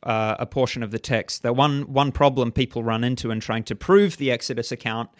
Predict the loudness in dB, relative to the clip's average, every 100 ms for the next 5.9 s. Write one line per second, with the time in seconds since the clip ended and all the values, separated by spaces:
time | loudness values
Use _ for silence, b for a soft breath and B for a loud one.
0 | B B B -4 4 4 6 4 4 0
1 | -2 2 4 4 4 2 2 2 0 -2
2 | -6 -4 -4 -2 0 2 4 4 2 2
3 | 2 0 0 -4 -6 -6 -6 -8 -6 -4
4 | -2 -4 -8 -12 -16 _ _ _ _ -2
5 | -2 -2 -2 -2 -2 -6 -10 _ -20